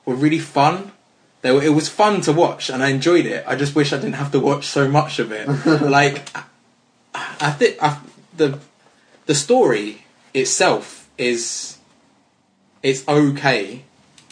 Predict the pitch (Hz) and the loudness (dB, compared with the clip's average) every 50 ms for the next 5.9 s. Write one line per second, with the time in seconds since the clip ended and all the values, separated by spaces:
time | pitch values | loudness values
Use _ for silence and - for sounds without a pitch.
0 | - - 131 117 - - 135 123 120 113 - - - 123 123 131 135 127 - - | -12 -10 -10 -8 -6 -4 -2 -2 -2 -4 -6 -12 -10 -6 -4 -4 -4 -4 -4 0
1 | 135 131 117 110 104 104 104 - 120 - 131 147 143 127 120 123 120 120 - - | 0 0 0 0 -4 -10 -14 -10 -8 -6 -2 0 0 0 0 -2 -2 -4 -4 -8
2 | 120 120 139 127 - 147 131 123 127 123 123 123 123 117 113 104 98 - 110 98 | -8 -6 -6 -4 -2 -2 0 0 0 0 0 0 -2 -2 -6 -8 -10 -10 -10 -6
3 | 101 131 123 120 120 117 131 120 127 123 120 120 120 - - - - - - 143 | -2 0 0 2 2 0 0 2 2 4 4 2 0 -2 -10 -20 -6 -4 -2 0
4 | 143 185 170 160 160 151 147 143 143 139 143 - 143 - - 147 135 131 - 127 | 2 2 4 4 4 2 2 0 -2 -2 -4 -8 -10 -6 -4 -4 -4 -2 -2 -4
5 | 120 - - 127 120 117 113 - - 113 110 107 107 107 107 104 98 | -4 -2 0 2 2 2 0 -2 0 0 2 2 2 2 2 0 -2